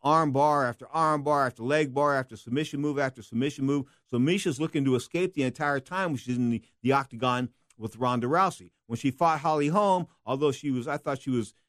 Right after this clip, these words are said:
mm, the fight was pretty close when it was stopped. You know, that submission that she slapped on Holly, I mean, Holly, you know, Holly probably played her cards a little bit too close to her vest. What I mean by that is, you know, they had this fight with Ronda Rousey lined up eventually. They didn't know when it was gonna take place.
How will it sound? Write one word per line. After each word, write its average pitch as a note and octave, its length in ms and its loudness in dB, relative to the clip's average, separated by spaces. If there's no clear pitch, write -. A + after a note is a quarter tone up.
mm, A3 600 0
the A3+ 100 0
fight G#3+ 180 0
was D#3+ 140 0
pretty D#3 180 0
close C#3+ 320 -4
when C3+ 100 -4
it A#2+ 40 -2
was A#2+ 120 -8
stopped. E3+ 400 0
You C#3+ 100 0
know, D3 80 4
that D#3 180 0
submission E3 600 2
that B2 100 -6
she D3 140 -8
slapped F#3+ 520 -4
on D3 140 0
Holly, C3+ 340 2
I C#3+ 40 0
mean, C#3+ 140 0
Holly, F#3+ 440 0
you F3 80 -16
know, E3+ 120 0
Holly A#3 300 2
probably E3+ 500 0
played E3+ 180 2
her D#3+ 80 0
cards D#3+ 360 0
a C3 40 -4
little C#3+ 120 0
bit C3 140 -2
too C3 100 -6
close C#3 280 -4
to C3 100 -8
her G#2+ 100 0
vest. F#2+ 340 -8
What C#3 100 -4
I - 20 -4
mean E3 160 -6
by D3 160 2
that C#3+ 200 2
is, A2+ 220 -2
you C3+ 80 -4
know, C#3 100 2
they C3+ 160 0
had F#3 200 0
this E3+ 140 -2
fight D#3 200 0
with B2 140 0
Ronda C#3+ 280 0
Rousey C3 360 -2
lined A#2+ 280 -2
up A2+ 180 -2
eventually. G2 640 -4
They B2 100 -2
didn't C#3 160 0
know B2+ 100 0
when A#2+ 140 -4
it A2+ 40 -6
was G2 140 -10
gonna G#2 120 -14
take G#2 240 -12
place. A2 260 -4